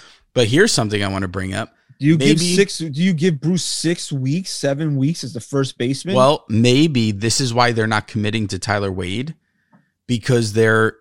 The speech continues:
Speaker 1: they're foreseeing that maybe they're gonna have to move D J over to first. And if you're gonna have a guy at second, maybe you don't want it to be Tyler Wade there for that long. You wanna have a more competent hitter.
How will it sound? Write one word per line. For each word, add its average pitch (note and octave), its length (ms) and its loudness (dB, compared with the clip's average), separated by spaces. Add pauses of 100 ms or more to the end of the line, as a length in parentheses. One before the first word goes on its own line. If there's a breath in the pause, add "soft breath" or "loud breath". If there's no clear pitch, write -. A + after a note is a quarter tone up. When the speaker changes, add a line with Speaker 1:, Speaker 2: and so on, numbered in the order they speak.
Speaker 1:
they're G#2+ 600 -2
foreseeing B2+ 800 -2 (680)
that A2 320 -2
maybe B2 400 2
they're A2 160 0
gonna A2+ 180 0
have A2+ 260 -2
to A2+ 100 -2
move G#2+ 240 -2
D A#2 180 0
J G#2+ 220 2
over G2+ 180 -2
to G2 60 -6
first. - 640 -4 (120)
And A#2 140 0
if G#2+ 100 0
you're B2+ 120 2
gonna C#3+ 260 2
have B2+ 420 -2
a G#2+ 60 -2
guy G#2+ 440 2
at G2+ 220 -4
second, G2+ 540 -2 (1120)
maybe C3 320 4
you D3+ 160 2
don't B2+ 300 2
want G#2 200 0
it F#2 80 -8
to - 100 -10
be G2+ 120 -6
Tyler G2+ 340 -2
Wade G2 420 -4 (800)
there G2 300 0
for G2+ 180 -2
that G2+ 240 0
long. G2+ 200 -4
You G#2 140 -2
wanna A2 220 0
have A2 180 -2
a G2+ 40 -2
more G#2 180 -2
competent G2 500 -4
hitter. F2 340 -6